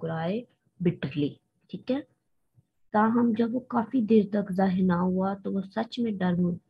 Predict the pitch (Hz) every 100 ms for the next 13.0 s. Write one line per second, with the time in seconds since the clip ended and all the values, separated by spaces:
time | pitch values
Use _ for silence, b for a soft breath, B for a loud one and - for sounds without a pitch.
0 | _ - 180 185 180 185 214 247 185 185
1 | - - 165 - 170 170 160 170 175 -
2 | 226 233 269 B B B _ _ 185 196
3 | 202 214 208 190 - 208 214 208 202 190
4 | 185 - 175 175 - 165 - - _ _
5 | _ _ _ _ 160 185 214 302 _ _
6 | - 180 226 - - - - 190 175 175
7 | 170 - - 208 175 165 b b b _
8 | _ - 214 196 - _ _ 180 196 208
9 | 214 214 226 247 233 208 185 175 190 180
10 | 196 185 185 196 196 190 175 180 180 -
11 | 180 170 190 - 185 185 170 170 175 180
12 | 185 202 294 - 202 175 165 175 180 175